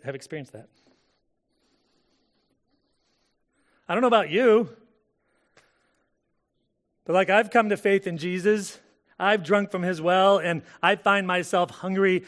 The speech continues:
and thirsty for all sorts of things.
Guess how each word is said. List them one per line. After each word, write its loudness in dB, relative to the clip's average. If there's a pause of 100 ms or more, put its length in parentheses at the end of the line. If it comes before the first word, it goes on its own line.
(140)
and -8
thirsty 0 (240)
for 0
all 2
sorts 0
of -6
things. -4